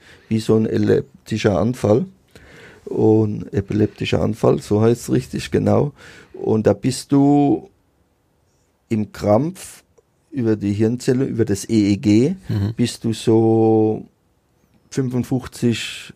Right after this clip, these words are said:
Speaker 1: Sekunden bis eine Minute oder manchmal nur fünfunddreißig Sekunden. Und da würden sich eben, ja, die Hirnzellen, ja, neu ausrichten.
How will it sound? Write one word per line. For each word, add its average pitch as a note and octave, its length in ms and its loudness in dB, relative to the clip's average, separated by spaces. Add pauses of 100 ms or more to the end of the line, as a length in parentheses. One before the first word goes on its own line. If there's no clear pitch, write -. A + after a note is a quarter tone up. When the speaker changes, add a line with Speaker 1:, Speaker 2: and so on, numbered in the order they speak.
Speaker 1:
Sekunden A#2+ 580 0
bis A2+ 240 -2
eine A2 60 4
Minute G#2+ 580 0 (300)
oder G2 180 2
manchmal G#2 380 -2
nur G#2 100 0
fünfunddreißig G#2 720 0
Sekunden. - 560 -8 (800)
Und G2 320 -6
da A2+ 400 4
würden B2 320 -2
sich - 340 -8
eben, C3 680 -2 (560)
ja, A#2 260 0
die G#2 380 -6
Hirnzellen, B2+ 1120 0 (160)
ja, A2+ 300 0
neu A2 400 2
ausrichten. C#3 880 -2